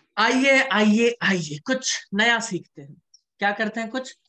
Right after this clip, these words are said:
नया सीखने की कोशिश करते हैं। करें, कोशिश करें। ये नीट में नहीं आएगा, ये नीट में नहीं पूछा जाने वाला है, ठीक है? बोलोगे, "जी सर, जी सर।" ठीक है, तो एक फोटो बनाते हैं। ध्यान से समझने की कोशिश करना तुम लोग,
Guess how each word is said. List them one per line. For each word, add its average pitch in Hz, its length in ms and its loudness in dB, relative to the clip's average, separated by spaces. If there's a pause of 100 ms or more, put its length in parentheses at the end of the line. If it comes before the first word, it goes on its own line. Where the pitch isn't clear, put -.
(220)
नया 196 200 0
सीखने 214 380 -6
की 220 140 -10
कोशिश 214 360 -6
करते 147 300 -14
हैं। 170 100 -10
करें, 226 240 -4
कोशिश 214 360 -6
करें। 233 280 -12 (800)
ये 190 100 -2
नीट 220 440 -4
में 208 280 -6
नहीं 180 360 -10
आएगा, 135 340 -14 (400)
ये 156 120 -10
नीट 202 260 -8
में 196 140 -8
नहीं 185 260 -10
पूछा 160 260 -12
जाने 139 240 -18
वाला 143 240 -20
है, 160 120 -20 (300)
ठीक 180 200 -12
है? 196 260 -8 (800)
बोलोगे, 147 400 -8
"जी 151 260 -4
सर, - 480 -18 (100)
जी 147 220 -14
सर।" - 340 -18 (560)
ठीक - 260 -16
है, - 60 -18 (1000)
तो - 240 -20
एक 190 220 -2
फोटो 190 340 -2
बनाते 143 400 -4
हैं। 190 240 -8 (440)
ध्यान 190 260 -2
से 226 120 -8
समझने 214 380 -4
की 214 140 -12
कोशिश 190 340 -8
करना 180 260 -8
तुम 190 180 -10
लोग, 151 180 -10